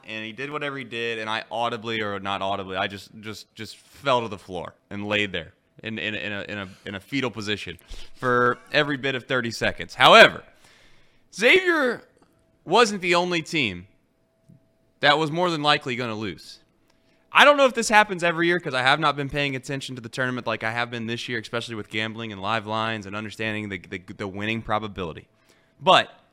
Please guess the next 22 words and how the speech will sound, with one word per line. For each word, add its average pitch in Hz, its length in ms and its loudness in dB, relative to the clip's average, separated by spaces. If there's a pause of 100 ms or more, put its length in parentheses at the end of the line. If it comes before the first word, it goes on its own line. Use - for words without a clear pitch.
(140)
in 160 120 -2
the 196 60 0
chat, 147 360 2
you 139 80 -8
wanna 135 100 -2
have 143 140 -2
some 165 160 -8
fun, 104 340 -4 (640)
guess 220 300 4
how 226 220 6
many 226 260 0
teams 143 800 -6 (720)
that 143 160 4
are 151 80 6
in 156 80 2
the 139 80 -2
Sweet 165 320 -4
sixteen 170 480 -4
currently 151 500 -2 (1700)
at 147 260 8
one 214 420 4
point, 165 520 0